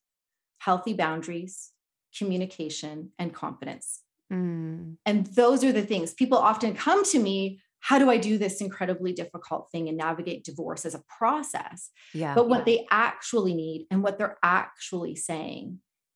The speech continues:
Speaker 1: is the personal self-care, the healing,
Speaker 2: Yeah.
Speaker 1: the recovery,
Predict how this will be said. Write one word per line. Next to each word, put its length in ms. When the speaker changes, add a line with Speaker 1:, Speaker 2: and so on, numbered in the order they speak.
Speaker 1:
is 400
the 60
personal 720
self-care, 840
the 60
healing, 560
Speaker 2:
Yeah. 340
Speaker 1:
the 80
recovery, 760